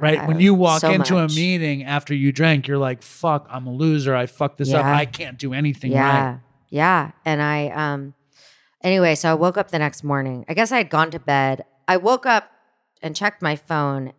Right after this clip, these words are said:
Speaker 2: and Ira had responded to some text messages. I think he had gone through my phone. He, like, he, he never did that, but I think he was, like,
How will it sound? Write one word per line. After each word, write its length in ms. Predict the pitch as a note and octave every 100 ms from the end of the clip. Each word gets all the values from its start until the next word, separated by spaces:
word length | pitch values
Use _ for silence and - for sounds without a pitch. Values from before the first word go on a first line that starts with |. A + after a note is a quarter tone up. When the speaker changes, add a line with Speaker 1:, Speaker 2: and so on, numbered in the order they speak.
| -
Speaker 2:
and 120 | D#3 -
Ira 360 | E3+ F#3 F#3+
had 160 | F3 D#3+
responded 760 | D3 - - D3+ D3+ C#3+ C3+
to 480 | - - C#3 C3 C3 - _ _ _ _ _
some 200 | - D3
text 320 | - - -
messages. 440 | C#3+ C3+ C#3+ C3+ -
I 120 | E3
think 180 | E3 B3
he 100 | A#3
had 120 | D#3+
gone 220 | - D3+ D3
through 120 | D3
my 120 | C3+
phone. 440 | C3 C3+ B2+ A#2+ B2 _ _
He, 320 | - D3+ C#3+
like, 240 | D3+ D3+ - _
he, 320 | _ - C4 C4+
he 180 | - A#3+
never 340 | A3+ A#3+ F3+
did 200 | D#3 C#3+
that, 240 | C3+ C3
but 100 | -
I 100 | D3
think 220 | D3+ E3+ -
he 120 | D3
was, 220 | C#3 C3+
like, 300 | C#3 C3 _